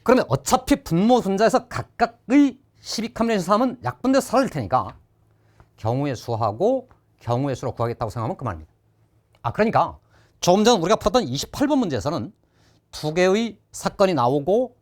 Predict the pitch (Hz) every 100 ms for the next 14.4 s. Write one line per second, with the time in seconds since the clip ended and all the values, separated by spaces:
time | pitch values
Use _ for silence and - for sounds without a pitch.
0 | _ _ - - - - 214 - - 202
1 | 190 180 233 151 147 202 147 87 - _
2 | _ _ _ _ _ - 202 208 151 73
3 | _ _ _ _ 135 120 262 302 285 294
4 | - - 190 240 170 147 156 120 131 202
5 | _ _ _ _ _ - 170 196 262 -
6 | _ _ - 104 104 131 80 117 131 151
7 | 139 117 127 113 135 - 101 131 240 _
8 | _ _ _ _ _ - 120 135 180 -
9 | - 156 160 139 - 113 127 127 107 190
10 | - 90 71 _ _ _ - 156 - -
11 | _ _ - 135 135 151 220 _ _ 220
12 | 160 101 208 _ _ - - 110 - 127
13 | 147 - - - 202 156 - 190 170 160
14 | 135 117 202 262